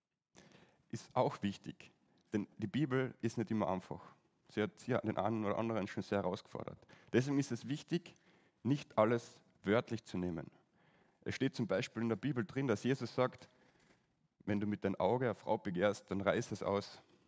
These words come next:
also schlecht begehrst. Denn es ist besser, mit einem Auge in den Himmel zu kommen, als wie mit schlechten Augen, ähm, in die Hölle. Das kann man nicht ganz zu ernst nehmen.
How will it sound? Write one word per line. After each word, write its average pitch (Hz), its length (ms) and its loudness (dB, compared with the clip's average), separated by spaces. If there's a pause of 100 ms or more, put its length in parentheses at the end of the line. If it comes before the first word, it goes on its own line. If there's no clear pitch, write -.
(340)
also 92 160 -6
schlecht 95 300 -2
begehrst. 85 340 -4 (840)
Denn 95 80 4
es 101 80 0
ist 107 120 0
besser, 123 300 0
mit 104 160 0
einem 120 200 6
Auge 110 560 2
in 104 80 2
den 98 80 2
Himmel 120 240 2
zu - 160 -6
kommen, 117 360 -2 (220)
als - 160 -4
wie 107 80 0
mit 101 160 0 (880)
schlechten - 400 -4
Augen, 98 400 0 (800)
ähm, 92 320 -4 (260)
in 95 140 -6
die 90 80 -6
Hölle. 90 260 -4 (1120)
Das - 160 -2
kann 123 140 4
man 120 80 4
nicht 98 80 2
ganz 110 160 2
zu - 80 0
ernst 123 240 0
nehmen. 95 320 0